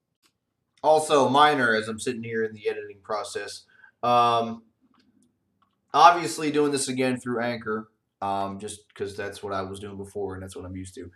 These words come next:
Um, but again, just the process of editing, music, all that other stuff.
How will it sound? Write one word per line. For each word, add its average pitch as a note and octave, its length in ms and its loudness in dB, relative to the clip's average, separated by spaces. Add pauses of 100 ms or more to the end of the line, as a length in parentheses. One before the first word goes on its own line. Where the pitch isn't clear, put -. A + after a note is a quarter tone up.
(380)
Um, G2+ 440 0
but A#2 280 0
again, A2+ 680 -4
just A2+ 180 -12
the C#3 80 -14
process A2+ 560 -2
of G#2 240 -8
editing, G#2 500 -8
music, G#2 460 -16
all G2 140 -4
that G2 100 -8
other F#2+ 160 -10
stuff. - 340 -10